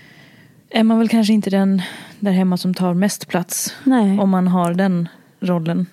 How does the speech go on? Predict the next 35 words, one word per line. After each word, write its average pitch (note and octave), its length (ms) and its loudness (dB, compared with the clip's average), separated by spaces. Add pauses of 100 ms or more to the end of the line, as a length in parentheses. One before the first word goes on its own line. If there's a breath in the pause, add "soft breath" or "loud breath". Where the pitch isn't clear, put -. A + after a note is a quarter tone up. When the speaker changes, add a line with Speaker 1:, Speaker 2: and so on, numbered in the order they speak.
(400)
Speaker 2:
Precis. A3 300 0
Speaker 1:
just A3 160 2
nu F#3 160 0
för - 140 -10
tillfället. F#3 720 -6
Speaker 2:
Och A#3 160 0
det A#3 80 4
är A#3+ 60 4
nog A#3+ 160 2
väldigt G#3+ 280 2
lätt A#3 300 0
att G3+ 140 0
så - 120 -2
här, F#3+ 220 2 (1400 loud breath)
förminska A#3 1200 2
sig G#3+ 280 0
själv A3 500 2
och G#3 100 2
sina A3+ 360 2
behov G3+ 500 2
i G3+ 120 2
det F#3+ 240 2
att F#3 200 0
så G#3 80 2
här, G3 80 2
"Jo, G3 140 4
men G3 160 4
det G3+ 60 2
är G3+ 40 2
ju G3+ 120 4
den F#3+ 120 4
andra F#3 320 2
som G3 160 2
är G3+ 60 4
sjuk." G#3 520 0